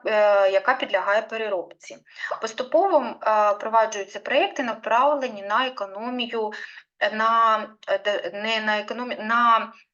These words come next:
а, впровадження упаковки екологічної, яка, е, екологічної упаковки. І сприяння благополуччю тварин.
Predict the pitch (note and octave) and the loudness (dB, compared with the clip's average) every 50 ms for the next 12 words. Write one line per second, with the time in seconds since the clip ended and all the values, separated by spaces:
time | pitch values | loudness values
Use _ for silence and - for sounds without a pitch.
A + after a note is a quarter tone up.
0 | _ _ - - G3 F#3+ F#3+ F#3 F#3 F#3 F#3 F3+ F3+ F3+ F3+ F3+ F3+ F3+ - - | _ _ -6 -4 -2 0 0 0 0 0 -2 0 2 2 4 2 2 0 -4 -6
1 | - G3+ G3+ A3+ C4 C4+ B3 A#3+ A3+ A3+ A3 G#3+ G#3 G3 - A#3 G#3+ - A#3 A3 | -4 2 2 2 2 2 0 -6 -10 -8 -6 -6 -6 -6 -6 -10 -4 -2 -2 -2
2 | - - A3+ B3+ E4+ - - - - - A3 G3 E3+ D#3+ - - - A3 - - | -4 -4 -2 -2 -2 -2 -4 -12 -16 -14 -10 -6 -8 -8 -8 -8 -10 -8 -6 -4
3 | A#3+ B3 B3 A#3 A#3 A#3+ A#3 - - - G3+ F#3 F3+ F3 E3+ F#3 F#3 F#3 - G#3 | -4 -4 -4 -4 -6 -6 -2 -2 -2 -2 -2 -6 -10 -10 -8 -8 -8 -4 -4 -2
4 | A3 A#3 A#3 A#3 - - - - - - - G3 F#3+ F#3 F#3+ F#3+ G#3+ G#3+ G#3+ A3 | -2 -2 -4 -6 -10 -14 -14 -16 -10 -2 2 2 4 4 2 0 -2 -4 -4 -2
5 | B3+ - - - G#3+ G#3 G#3 - G3+ - F3+ F3 F3 - - - - - _ _ | -2 -4 -4 -2 -4 -6 -2 -2 -2 -2 -2 -6 -6 -6 -16 -20 -20 -20 _ _
6 | _ _ - - - - - - - - D#4 - - - C4+ A#3+ A3 A#3+ C4 C#4 | _ _ -16 -10 -8 -8 -8 -6 -4 -4 -4 -4 -2 -6 -6 -2 0 0 0 0
7 | C4+ B3+ A3 G#3+ G3+ G#3+ G3+ - F#3+ F#3 G#3 A3+ G#3+ - A3+ A3 - - F3+ F3 | -2 -8 -8 -8 -8 -8 -6 -6 -6 -6 -6 -8 -8 -8 -8 -8 -8 -6 -6 -6
8 | F3 F3 E3 - | -4 -6 -10 -12